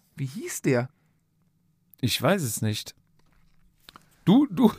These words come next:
Speaker 2: <laughs> bist auch
Speaker 1: Doch,
Speaker 2: mit
Speaker 1: das
Speaker 2: dem
Speaker 1: könnte sein. Ich hab drei sechsundzwanzig plus, der vor mir hat drei achtzehn plus. Das sind ja dann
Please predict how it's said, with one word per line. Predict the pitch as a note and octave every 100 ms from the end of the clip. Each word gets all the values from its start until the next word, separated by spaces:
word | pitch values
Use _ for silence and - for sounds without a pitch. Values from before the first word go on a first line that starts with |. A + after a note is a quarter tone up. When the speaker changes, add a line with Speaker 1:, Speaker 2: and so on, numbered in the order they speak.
| -
Speaker 2:
<laughs> | -
bist | - C#3+ - - -
auch | D#3
Speaker 1:
Doch, | G3
Speaker 2:
mit | G#3+
Speaker 1:
das | A3
Speaker 2:
dem |
Speaker 1:
könnte | - D4 D4+ A3
sein. | B3 F#3+ D3+
Ich | F3+
hab | B3 - -
drei | F3 G3+ G#3
sechsundzwanzig | D#3+ G3+ - B3+ C4 - G#3 A#3 C#4+ C#4 C#4 C4 -
plus, | A#3 C#4 D4+ - - -
der | E3 E3
vor | F#3 G3+
mir | G#3+ G3
hat | G#3 -
drei | - D#3 D#3 -
achtzehn | - - - B3+
plus. | - C4+ C#4
Das | G3+ G3
sind | G#3+ A3+
ja | F#3+
dann | F#3 G3